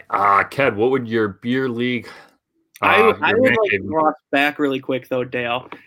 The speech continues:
Speaker 2: A ref-themed man cave just feels a little off to me, Patty B. Like,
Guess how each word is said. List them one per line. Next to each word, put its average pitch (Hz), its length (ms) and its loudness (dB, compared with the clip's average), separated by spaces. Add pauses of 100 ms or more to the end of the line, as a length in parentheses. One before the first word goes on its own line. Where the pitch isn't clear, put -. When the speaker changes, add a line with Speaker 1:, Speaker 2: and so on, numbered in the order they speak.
(680)
Speaker 2:
A 147 140 0
ref-themed 160 1300 -2 (580)
man 135 440 2
cave 117 360 -14
just 156 320 -4
feels 156 340 -2
a 127 60 -6
little 139 420 -6
off 120 360 -8
to - 140 -20
me, 113 220 -18
Patty 113 440 -12
B. 113 240 -10
Like, 117 280 -8